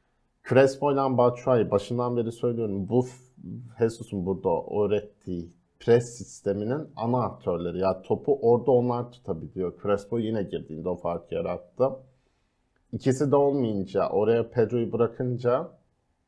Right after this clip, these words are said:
olmuyor. Çünkü Pedro üretici bir oyuncu, çok ürettiğini göremedik daha. Yani orada rahat atıyor cidden, bir şeyler yapıyor.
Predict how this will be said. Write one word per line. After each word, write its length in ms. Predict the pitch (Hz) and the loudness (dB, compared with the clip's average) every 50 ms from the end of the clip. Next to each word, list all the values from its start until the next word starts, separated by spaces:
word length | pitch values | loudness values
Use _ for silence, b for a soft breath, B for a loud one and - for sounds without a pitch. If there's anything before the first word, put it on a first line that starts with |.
| _ _ _ _ _ _ _ _ _ _ _ _ _ _ _ _ _ _ _ _ _ _ _ _ _ _ _ | _ _ _ _ _ _ _ _ _ _ _ _ _ _ _ _ _ _ _ _ _ _ _ _ _ _ _
olmuyor. 540 | - 135 151 156 147 127 104 95 87 90 92 - - - _ _ _ - 107 | 6 8 8 8 6 4 2 2 2 0 -2 -4 -10 -18 _ _ _ -20 -18
Çünkü 300 | - - 127 113 120 113 | -8 -4 -2 -2 0 4
Pedro 460 | 120 131 135 131 131 - 147 131 - - | 6 6 6 6 6 4 4 4 4 2
üretici 520 | 120 110 123 123 123 - 131 123 - 131 131 | 2 4 4 4 4 2 -2 0 0 2 4
bir 60 | 139 | 6
oyuncu, 560 | 127 123 120 120 120 120 - 156 160 156 - - - - - | 6 6 4 2 0 0 0 0 0 0 -2 -8 -14 -20 -18
çok 320 | - - 135 123 - - - - - _ _ _ _ _ _ _ _ | -2 0 0 0 0 -2 -8 -20 -20 _ _ _ _ _ _ _ _
ürettiğini 560 | 123 117 123 120 123 - - 135 131 139 139 | 0 2 4 2 2 0 -2 -2 -2 -2 0
göremedik 600 | 123 135 135 139 135 127 110 87 87 85 - - | 0 0 0 0 0 -2 -2 -4 -6 -10 -10 -2
daha. 200 | - 95 92 92 | 0 2 2 2
Yani 280 | 95 101 101 104 104 107 | 2 2 0 0 0 2
orada 360 | 110 123 123 120 117 151 139 | 4 6 6 6 6 6 6
rahat 280 | 135 127 127 131 131 143 | 8 8 6 6 4 0
atıyor 280 | 131 - - 127 107 - | -2 0 0 0 0 -2
cidden, 400 | - 87 - - 90 90 92 90 | -6 -10 -10 -8 -6 -6 -6 -6
bir 40 | 87 | -8
şeyler 380 | - - 104 104 110 113 113 110 | -4 -2 -2 0 0 -2 -2 -4
yapıyor. 540 | 113 113 110 - - - 135 127 135 147 | -4 -4 -4 -8 -6 -2 -2 -2 -2 -2